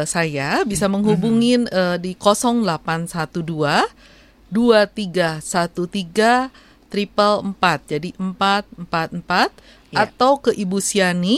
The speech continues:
Speaker 1: di kosong delapan lima delapan, tujuh satu tujuh delapan,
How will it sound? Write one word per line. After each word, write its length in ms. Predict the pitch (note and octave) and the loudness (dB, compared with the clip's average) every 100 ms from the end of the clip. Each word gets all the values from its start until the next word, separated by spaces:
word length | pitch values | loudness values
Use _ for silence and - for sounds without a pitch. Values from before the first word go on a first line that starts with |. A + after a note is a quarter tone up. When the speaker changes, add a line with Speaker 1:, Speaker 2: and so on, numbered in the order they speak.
| B4+ - | -2 -8
Speaker 1:
di 160 | - F#3 | -14 -10
kosong 440 | - F3 F#3 F3+ | -4 -4 -2 -4
delapan 520 | F3 E3+ D#3+ E3 E3+ | -2 -2 -2 -2 -2
lima 260 | E3 E3 E3 | -2 -4 -4
delapan, 640 | D#3+ E3 E3 - B3 C#4+ D4+ - - | -2 -2 0 2 4 2 -4 -16 -20
tujuh 480 | - B3+ A3+ A3+ B3 | -4 -2 0 0 0
satu 720 | B3 A#3 G#3 G3 A3 A#3 A#3+ | 0 0 -4 -4 -2 0 -2
tujuh 360 | A#3 F#3+ F3 F#3 | -4 -6 -4 -2
delapan, 680 | F3 E3+ - G3 G#3+ A3+ | -2 -2 0 0 2 0